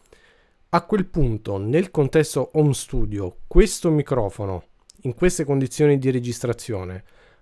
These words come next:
può competere con un U ottantasette? Molto probabilmente sì, perché, eh, preciso, eh, perché già vedo quelli che v-, verranno nei commenti a linciarmi. Non sto dicendo che è meglio di un U ottantasette,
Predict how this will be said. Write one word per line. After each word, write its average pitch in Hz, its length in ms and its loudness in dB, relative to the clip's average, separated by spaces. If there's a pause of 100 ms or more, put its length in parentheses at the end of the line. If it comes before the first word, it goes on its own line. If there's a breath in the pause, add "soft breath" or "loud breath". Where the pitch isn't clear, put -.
(420 soft breath)
può 247 220 4
competere 185 560 0
con 165 160 2
un 170 120 4
U 180 100 6
ottantasette? 151 1000 0 (400 soft breath)
Molto 160 460 6
probabilmente 165 1000 2
sì, - 340 -6 (480)
perché, 131 520 -2 (640)
eh, 120 280 -4 (800)
preciso, 135 560 0
eh, 151 140 2
perché - 300 2
già 139 160 2
vedo 151 260 4
quelli 131 260 2
che 127 140 -4
v-, 120 440 -2
verranno 135 440 0
nei 127 140 0
commenti 127 440 -2
a 123 40 0
linciarmi. 110 640 -2
Non 101 220 -4
sto - 260 -4
dicendo 127 720 0
che 127 160 -2
è - 20 2
meglio 127 520 0
di 123 100 -6
un 127 100 -2
U 131 60 -2
ottantasette, 123 840 -6